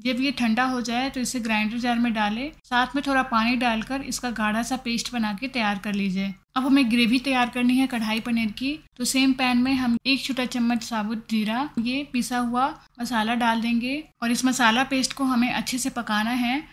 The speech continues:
तो इसको मीडियम to लो फ्लेम पर चलाते हुए भूनते हुए पकाएं। अब इसमें हम आधी छोटी चम्मच हल्दी पाउडर, कश्मीरी लाल मिर्च पाउडर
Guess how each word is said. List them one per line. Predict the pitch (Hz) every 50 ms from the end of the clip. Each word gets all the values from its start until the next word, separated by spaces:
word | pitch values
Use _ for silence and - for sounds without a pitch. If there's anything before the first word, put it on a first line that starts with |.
| _
तो | - 247
इसको | 254 - - - 285
मीडियम | 269 254 240 208 240 262 262
to | 247 269 254
लो | 240 240 254
फ्लेम | 247 - 247 240 233 226
पर | 233 254
चलाते | 247 - 247 233 214 208 208 - 254
हुए | 254 254 233
भूनते | 196 226 226 220 208 233
हुए | 240 247 247
पकाएं। | 240 226 214 - 208 196 196 220 262 302 311 - - _ -
अब | 233 254
इसमें | 269 - - 285
हम | 277 277 269
आधी | - 226 220 208 247
छोटी | 254 - 240 262 262
चम्मच | 247 262 247 233 247 262 240 -
हल्दी | 240 220 208 202 254 -
पाउडर, | - 233 214 208 202 214 233 262 294 285 - - _ _
कश्मीरी | 233 247 240 247 240 240 247 262
लाल | 269 254 220 220 220
मिर्च | 226 254 240 -
पाउडर | - - 220 208 208 196 214 226 254 285 294